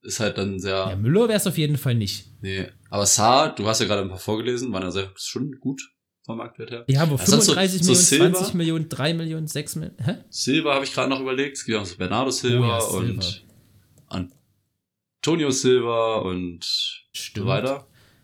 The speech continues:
Speaker 1: Aber keine
Speaker 2: Ähm,
Speaker 1: Ahnung.
Speaker 2: warte, ich glaub, ja, äh, Bernardo Silva, dann, gut, Da Silva ist hier noch, Fabio Silva,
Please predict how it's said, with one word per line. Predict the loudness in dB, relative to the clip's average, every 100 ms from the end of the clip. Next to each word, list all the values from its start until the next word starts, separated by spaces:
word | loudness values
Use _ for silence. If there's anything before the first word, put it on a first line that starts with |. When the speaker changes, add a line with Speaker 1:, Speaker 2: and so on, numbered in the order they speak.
| _ _ _ _ _
Speaker 1:
Aber | -2 0
keine | 0 2
Speaker 2:
Ähm, |
Speaker 1:
Ahnung. | 0 0
Speaker 2:
warte, | -2 -4
ich | -4
glaub, | -6 -8 -12 _ _ _ _ _ _ -8
ja, | -6 -8 -10 _
äh, | -4 -2
Bernardo | 0 0 0 -2
Silva, | -4 -4 -2 -2 -2 -2
dann, | -2 -2 -2 -2
gut, | -2
Da | -2 -2
Silva | -2 -2 -2 -4
ist | -4
hier | -2
noch, | -4 -6
Fabio | -4 -4 0 0
Silva, | -2 -2 0 -2 -4